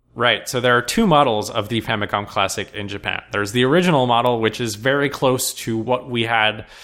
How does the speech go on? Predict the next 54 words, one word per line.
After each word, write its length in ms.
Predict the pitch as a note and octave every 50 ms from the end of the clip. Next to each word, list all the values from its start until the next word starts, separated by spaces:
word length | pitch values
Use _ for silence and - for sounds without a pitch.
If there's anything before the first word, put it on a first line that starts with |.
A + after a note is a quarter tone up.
| - - - - -
Uh, 240 | A#2 G#2+ G#2+ A2 A2+
it 180 | B2+ D3+ D#3
had 160 | C#3 D3 C#3+ D3+
a 40 |
different 320 | C#3+ C#3 D#3 - F3 D3 C3+
lineup 220 | C3 C3 C3 -
of 80 | A#2+ A2
game, 200 | A#2 A2+ A#2 A#2
like, 160 | A2+ A2+ -
I 80 | G#2 G#2
think 180 | - C3 B2
there 140 | A#2 A#2 A2+
were 120 | A2 A2
some 260 | G#2+ - A#2+ G#2 G2+ F#2+ - _ _ _ _ _
Final 260 | - G#2+ G#2 G#2 G#2 G2
Fantasy 420 | - G#2+ G#2 G#2 G2+ - A#2 G2+
games 420 | G2+ G2 G2 G2 G2+ G2+ G2+ G2
and 140 | - F#2+ F#2+
a 20 | -
couple 240 | - F#2 - G2+ F#2+
things 280 | - - G2 G2 F#2+
like 140 | G2+ G2 F#2+
that, 180 | G2 F#2+ F#2+ G2+
which 200 | G2+ G2 - -
were, 280 | G2+ F#2+ F#2 F#2 - - - - - - - - - _ _ _ _ _ _ _ _ -
it, 400 | - - - _ - F#3+ F#3+ -
it's 160 | F#3 E3 -
easier 260 | F3+ E3+ D3+ D3+ D3+ C3
to 60 | A#2
license 380 | A2 G#2+ G#2 - - A2 -
those 220 | - G#2+ G2 F#2+ F#2
games 360 | G#2+ G2+ F#2+ F#2 F#2 F2+ -
in 120 | G#2+ G2+
Japan 320 | G2+ A2 - - G2+ F#2+ F#2+
than 120 | F#2+ F2+
it 20 | G2
is 200 | G2 G2 F#2+ -
to 100 | - G2+
license 360 | G2 F#2+ F#2 - G2 - -
them 140 | - G2+ F2+
here. 260 | G#2+ B2+ B2 A#2+ - - - - - - - - - _ -
Um, 400 | A#2 A2 G#2 G2+ G2+ G2+ G#2+ - _ _ _ _ _ _ _ _ _ _ C3+
and 120 | C3 C3+
then 200 | D#3 E3+ F3 E3+
there 160 | E3 D#3+ D#3+
was 240 | C#3 C3+ C3 B2 B2
a 20 |
new 200 | A#2+ C3+ F#3 A3+
one, 180 | G#3+ C#3 A2+ A2+
which 200 | A2 G#2 - -
was 120 | B2 A#2
released 260 | C3 A#2 A2+ - - -
this 220 | A2+ G#2 - -
year, 340 | E3 F3 C3 G2+ G2+ G2+